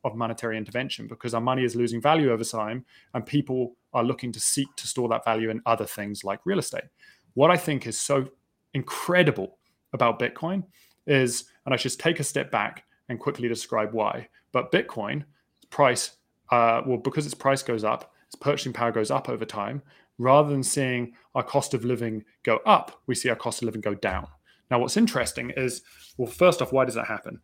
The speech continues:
For those that may be unfamiliar, when you've got a fixed supply of currency and you've got increasing technological advancement, increasing productivity,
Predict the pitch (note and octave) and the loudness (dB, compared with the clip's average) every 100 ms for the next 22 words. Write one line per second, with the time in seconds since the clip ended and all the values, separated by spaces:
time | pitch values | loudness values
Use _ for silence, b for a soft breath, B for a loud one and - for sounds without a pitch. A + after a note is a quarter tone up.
0 | _ _ B2+ B2 A#2+ B2+ A#2+ A#2+ G#2+ - | _ _ 0 0 0 -2 -2 -2 -4 -4
1 | A2+ A2 A#2 _ _ _ C3+ F3 F3 D3+ | -4 -4 -8 _ _ _ 4 6 6 2
2 | - E3+ - C3+ A#2+ A2+ A#2+ A#2+ A#2+ A2 | 2 0 0 -4 0 2 2 0 -2 -2
3 | G#2+ E3+ F#3+ - b b C3+ B2 B2+ - | -2 -2 -4 -6 b b -2 0 -2 2
4 | D#3+ D3 D3+ D3+ - C3 A#2 C3 C3 A#2+ | 2 2 2 2 0 -4 -4 -4 -2 -4
5 | - A#2+ A2 A2 - G#2+ - D3+ C#3 C#3+ | -2 -4 -2 -4 -8 -14 -2 0 2 -2
6 | C3+ C3 B2+ A2+ - G3 D3+ G#2+ B2 | -2 -4 -2 -2 0 0 0 -2 -10